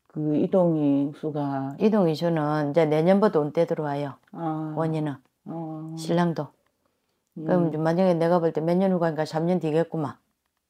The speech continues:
Speaker 1: 아, 삼 년 뒤쯤에.
Speaker 2: 음. 그때 운대 들어와요.
Speaker 1: 아, 저
Speaker 2: 음.
Speaker 1: 집을 조금
Speaker 2: 손
Speaker 1: 마-,
Speaker 2: 볼 건가? 안
Speaker 1: 손-,
Speaker 2: 그래, 이
Speaker 1: 아니, 아니, 아니. 손에 조금 돼서 조금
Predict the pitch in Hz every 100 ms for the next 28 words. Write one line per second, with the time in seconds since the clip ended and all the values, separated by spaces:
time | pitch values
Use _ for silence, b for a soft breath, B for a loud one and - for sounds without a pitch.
0 | - 160 156 156 - 165 170 180 170 156
1 | - 160 151 147 170 165 151 131 _ _
2 | _ - 185 180 156 165 180 175 160 147
3 | 147 - _ 151 147 147 151 151 147 _
4 | _ _ _ 165 156 156 220 180 165 147
5 | - 156 170 170 156 _ _ _ - 190
6 | 185 160 143 156 151 147 - - 156 202
7 | 160 180 180 185 170 165 156 214 202 208
8 | - - - 190 190 185 180 180 170 165
9 | - - 196